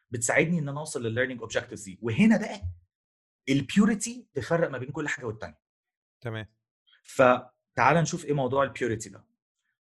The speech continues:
Speaker 1: System is a game, players هم ال learners, conflict هو ال behavior، وال outcome هو ال learning.
Speaker 2: حلو.
Speaker 1: فيا سيدي بيكون عندنا الآتي، عندنا الأول game.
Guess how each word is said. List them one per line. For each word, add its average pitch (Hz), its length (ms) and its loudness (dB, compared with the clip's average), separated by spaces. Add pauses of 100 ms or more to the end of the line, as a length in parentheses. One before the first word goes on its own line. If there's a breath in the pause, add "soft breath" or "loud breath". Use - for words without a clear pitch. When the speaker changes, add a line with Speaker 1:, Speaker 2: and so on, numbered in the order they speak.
Speaker 1:
System 151 340 2
is 113 40 -4
a 117 80 0
game, 160 520 -4
players 135 300 2
هم 117 120 -2
ال 107 100 -6
learners, 165 340 4 (180)
conflict 127 300 -6
هو 120 100 0
ال 120 100 -4
behavior، 165 560 -2 (220)
وال 123 160 0
outcome 165 300 6
هو 117 140 -2
ال 107 80 -2
learning. 87 440 -10 (320)
Speaker 2:
حلو. 180 380 8
Speaker 1:
فيا 143 80 2
سيدي 190 560 -2
بيكون 151 340 -2
عندنا 139 320 2
الآتي، 117 380 -6
عندنا 127 360 2
الأول 160 340 0
game. 107 240 0